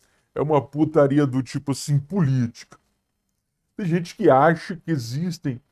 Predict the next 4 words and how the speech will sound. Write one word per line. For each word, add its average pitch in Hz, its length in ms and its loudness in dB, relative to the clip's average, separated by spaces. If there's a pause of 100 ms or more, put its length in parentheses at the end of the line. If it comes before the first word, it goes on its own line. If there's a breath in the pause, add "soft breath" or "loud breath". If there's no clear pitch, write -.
(320)
extremismo 151 1300 0
na 156 200 2
tecnologia, 156 800 2
porra. 180 560 0